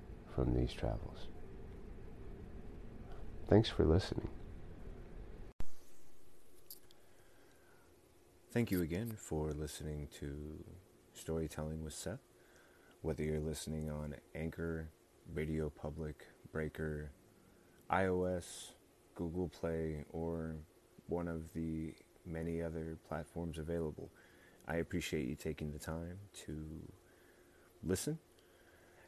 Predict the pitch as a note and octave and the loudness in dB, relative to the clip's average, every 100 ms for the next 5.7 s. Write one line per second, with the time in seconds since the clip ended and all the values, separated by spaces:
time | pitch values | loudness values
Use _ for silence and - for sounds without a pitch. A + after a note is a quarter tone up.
0 | - D#2 G2 G#2 G2 G2 G2+ - - - | -2 4 6 6 6 4 2 -4 -12 -12
1 | - - - - E2 F2+ F2+ F#2+ F2+ E2+ | -16 -20 -20 -4 0 4 4 6 4 4
2 | F2+ F2+ - F2+ F2+ F#2 F2 - - - | 4 4 2 2 2 2 0 -4 -8 -6
3 | - - F#2 F2 E2+ D#2 - - - - | -6 0 2 4 2 -2 -10 -20 -10 -2
4 | G#2 - - F#2 - - - F2 E2+ - | 0 0 -6 -10 -16 -20 -6 2 2 2
5 | F2+ E2 G#2 G2 D2+ F2 G#2+ | 0 4 4 4 0 0 -2